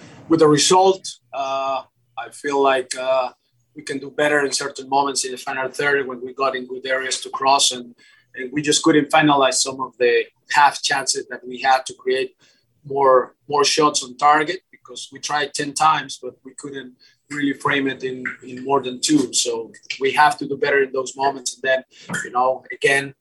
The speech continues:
soft goals, soft P Ks, things that we need to do better. And, uh,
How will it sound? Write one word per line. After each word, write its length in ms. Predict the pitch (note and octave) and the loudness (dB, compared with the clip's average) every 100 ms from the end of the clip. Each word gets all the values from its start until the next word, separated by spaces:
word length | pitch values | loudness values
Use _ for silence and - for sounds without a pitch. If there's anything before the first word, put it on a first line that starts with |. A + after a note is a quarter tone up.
| - | -2
soft 360 | - C#3 C#3 C#3 | 2 2 2 4
goals, 360 | C#3 C#3 - | 4 6 2
soft 220 | C#3 C3+ - | -2 -6 -6
P 80 | C#3 | -8
Ks, 500 | - C3+ B2+ - - | -4 -4 0 0 -2
things 220 | C#3 B2+ C3+ | -8 -10 -6
that 180 | B2+ - | -6 -8
we 120 | C3 | -18
need 180 | C3+ C3 | -16 -14
to 100 | C3+ | -10
do 120 | B2+ | -4
better. 360 | C3 C3 - - _ _ _ - | -4 -2 -6 -10 _ _ _ -8
And, 340 | B2+ A#2+ A#2+ | -8 -8 -8
uh, 380 | A#2+ A#2 A2+ A2 | 0 2 2 -2